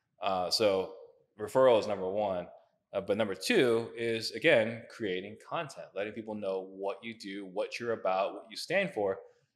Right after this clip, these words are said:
'Cause I have people reach out to me all the time. It's like, you know, like, "I feel like I know you and I wanna work, I wanna do things with you," right? Like the, the business and so on. Again, like, going back to the blockchain thing, like,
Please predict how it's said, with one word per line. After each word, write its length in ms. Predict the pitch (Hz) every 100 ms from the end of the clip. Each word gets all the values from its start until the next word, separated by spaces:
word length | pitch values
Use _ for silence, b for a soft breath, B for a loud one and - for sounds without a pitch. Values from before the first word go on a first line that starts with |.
| _
'Cause 160 | 117 107
I 120 | 127
have 140 | 175 175
people 160 | 180 160
reach 160 | 156
out 140 | 160 170
to 60 |
me 60 | 131
all 120 | 123
the 80 | 123
time. 160 | 156 131
It's 80 |
like, 160 | 104 98
you 60 | 101
know, 140 | 98
like, 160 | 95 95
"I 60 |
feel 140 | 98 135
like 120 | 113
I 80 | 101
know 160 | 139 160
you 340 | 127 131 123
and 260 | 107 95 90 _ _ _ _ 95
I 20 |
wanna 140 | 95
work, 180 | 98 117
I 40 | 104
wanna 240 | 107 101
do 280 | 101 104 90 - _ -
things 180 | 143 185
with 120 | 110
you," 180 | 92 87
right? 180 | 90 107
Like 140 | 95
the, 160 | 95 90
the 80 | 92
business 360 | 92 147 139 120
and 40 |
so 120 | 170
on. 120 | 110
Again, 160 | 104 120
like, 140 | 87
going 120 | 104 101
back 120 | 98
to 40 | 113
the 80 |
blockchain 400 | 110 156 - 92
thing, 100 | 87
like, 120 | 82